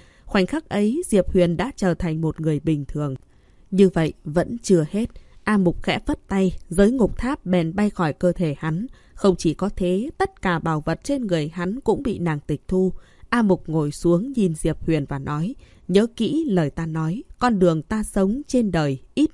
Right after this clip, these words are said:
ai có thể giữ được sự kiên định." "Tại sao lại như vậy?"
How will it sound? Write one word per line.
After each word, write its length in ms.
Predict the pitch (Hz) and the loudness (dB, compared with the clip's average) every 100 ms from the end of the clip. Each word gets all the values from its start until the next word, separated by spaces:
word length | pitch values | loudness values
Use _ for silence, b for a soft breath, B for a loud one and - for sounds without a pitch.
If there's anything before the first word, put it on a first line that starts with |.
| - | 0
ai 180 | 202 | 0
có 140 | 196 277 | 0 -4
thể 260 | 240 170 | 0 0
giữ 220 | 139 185 - | 2 0 2
được 280 | 202 139 | 2 0
sự 220 | - 170 - | 0 -4 0
kiên 220 | 226 214 | -2 0
định." 160 | 165 143 b b b b - | -2 -4 b b b b -2
"Tại 160 | 185 | 0
sao 200 | 190 233 | 0 -2
lại 220 | 202 165 | -2 -2
như 200 | 175 190 185 | -2 -4 -2
vậy?" 180 | 147 | -6